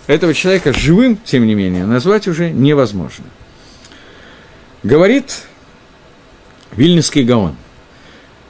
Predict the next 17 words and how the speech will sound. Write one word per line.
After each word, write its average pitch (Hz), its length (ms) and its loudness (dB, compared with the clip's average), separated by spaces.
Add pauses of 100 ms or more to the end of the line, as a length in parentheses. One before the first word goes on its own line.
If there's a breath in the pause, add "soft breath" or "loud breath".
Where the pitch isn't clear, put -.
(560)
Ещё 127 300 2
раз. - 400 -4
«Кен 233 300 2
цдока 147 480 0
лехаим 143 640 0
умирадеф 135 520 0
рааламут». 117 480 -4 (160)
Так 185 260 0
цдока 135 440 0
ведёт 113 320 0
к 90 60 -8
жизни, 123 520 -2 (720 loud breath)
а 127 180 0
тот, 190 260 0
кто 147 160 -2
преследует 123 580 0
зло, 190 340 0